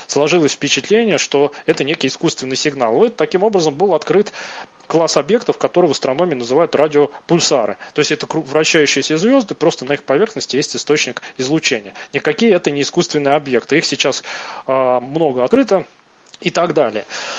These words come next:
Вот. А, ну, это вот это.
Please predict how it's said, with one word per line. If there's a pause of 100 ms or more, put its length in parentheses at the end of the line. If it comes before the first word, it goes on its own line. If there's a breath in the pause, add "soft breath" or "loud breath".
(180 loud breath)
Вот. (380 loud breath)
А, (140)
ну,
это
вот
это.